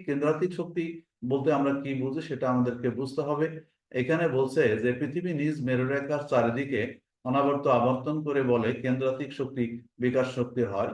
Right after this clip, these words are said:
আমরা জানি চব্বিশ ঘন্টায়, প্রতি চব্বিশ ঘন্টায় মোটামুটি পৃথিবী নিজ অক্ষের চারিদিকে একবার ঘুরে আসে। এই ঘোরা, ঘোরার ফলে যে কেন্দ্রাতিক,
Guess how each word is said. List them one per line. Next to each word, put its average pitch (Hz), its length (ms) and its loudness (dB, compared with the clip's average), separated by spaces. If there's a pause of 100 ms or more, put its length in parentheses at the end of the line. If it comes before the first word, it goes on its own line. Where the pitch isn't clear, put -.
আমরা 127 200 0
জানি 113 340 2
চব্বিশ 127 440 -2
ঘন্টায়, 117 360 2 (500)
প্রতি 156 220 -2
চব্বিশ 151 480 2
ঘন্টায় 123 420 4 (100)
মোটামুটি 127 400 -4
পৃথিবী 131 400 -4
নিজ 120 260 -2
অক্ষের 120 320 0 (460)
চারিদিকে 117 400 2
একবার 107 320 0
ঘুরে 104 400 -2
আসে। 101 200 -14 (420)
এই 160 220 4 (100)
ঘোরা, 151 240 6 (600)
ঘোরার 135 360 2
ফলে 117 220 -2 (880)
যে 143 140 -4
কেন্দ্রাতিক, 156 560 2